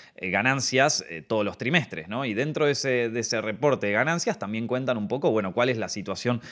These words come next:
de la empresa, ¿no? Bueno, parece que Netflix, por primera vez en su historia,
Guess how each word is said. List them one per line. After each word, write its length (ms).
de 120
la 80
empresa, 480
¿no? 120
Bueno, 200
parece 320
que 100
Netflix, 520
por 220
primera 300
vez 160
en 80
su 140
historia, 520